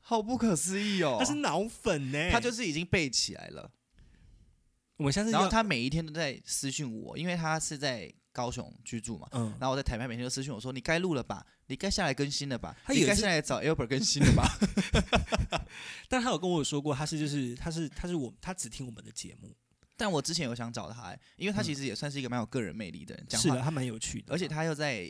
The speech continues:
Speaker 1: 呃，揪，揪马擦香水，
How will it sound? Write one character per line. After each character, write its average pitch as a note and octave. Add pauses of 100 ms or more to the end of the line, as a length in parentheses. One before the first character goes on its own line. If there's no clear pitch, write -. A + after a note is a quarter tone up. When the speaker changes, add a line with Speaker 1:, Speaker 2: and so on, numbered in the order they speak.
Speaker 1:
呃， F#2 (800)
揪， D#3+
揪 D#3+
马 -
擦 B2+
香 C3
水， -